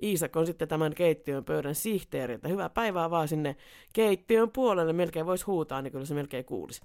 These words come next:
Mut joo. Tota, jos haluatte tänne olla yhteyksissä, niin laittakaa mailia, laittakaa Twitteriä, laittakaa,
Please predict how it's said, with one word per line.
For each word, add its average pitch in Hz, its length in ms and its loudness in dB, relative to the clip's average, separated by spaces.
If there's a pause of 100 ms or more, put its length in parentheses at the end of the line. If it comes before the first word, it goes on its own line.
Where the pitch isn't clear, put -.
(520)
Mut - 240 -4
joo. 302 280 2 (280)
Tota, 311 280 0 (140)
jos 339 340 0
haluatte 175 380 0
tänne 156 280 -2
olla 131 220 -4
yhteyksissä, 226 680 -6
niin 151 140 -4
laittakaa 127 440 -6
mailia, 180 400 -2
laittakaa 147 400 -8
Twitteriä, 185 600 -6
laittakaa, 143 540 -8